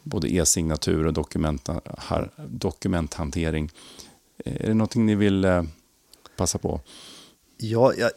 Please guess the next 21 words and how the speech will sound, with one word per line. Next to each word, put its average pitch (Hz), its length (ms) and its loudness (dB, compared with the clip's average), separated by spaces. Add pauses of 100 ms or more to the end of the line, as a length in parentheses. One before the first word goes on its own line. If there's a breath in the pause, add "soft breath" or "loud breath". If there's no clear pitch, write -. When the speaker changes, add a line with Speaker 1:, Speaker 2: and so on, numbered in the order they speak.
(380)
Speaker 2:
jag 117 260 -2
skulle - 180 0
vilja 202 120 2
säga 131 80 6
att 104 60 4
jag 110 100 2
tycker - 160 -2
vi 151 80 2
är 135 40 4
inne 117 120 6
i 113 40 6
en, 113 140 4 (440)
eh, 98 140 4
som - 180 4
många 135 320 8
organisationer, 156 680 2
en 107 120 0
väldigt 104 380 2
spännande 104 800 4
resa. 113 680 2
Och 120 220 6